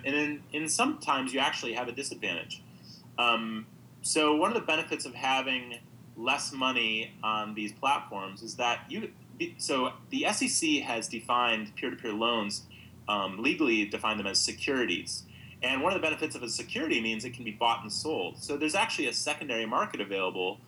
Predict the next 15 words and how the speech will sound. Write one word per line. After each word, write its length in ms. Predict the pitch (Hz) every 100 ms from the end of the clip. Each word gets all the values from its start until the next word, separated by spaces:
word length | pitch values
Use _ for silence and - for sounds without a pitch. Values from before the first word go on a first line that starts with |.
| - - -
for 140 | 123
people 460 | 113 147 139 123 110
who 120 | 123
have 240 | 113 107
twenty-five 460 | - 120 117 107 101
dollar 260 | 101 104 101
notes, 380 | 101 98 95
fifty, 420 | - 101 - 98 90
hundred, 420 | 98 98 95 87
two 120 | 95
hundred 160 | 98 90
dollar 340 | 87 87 87
loans, 480 | 87 85 85 87 - - - - -
uh, 260 | 90 82 -
notes. 380 | 101 104 95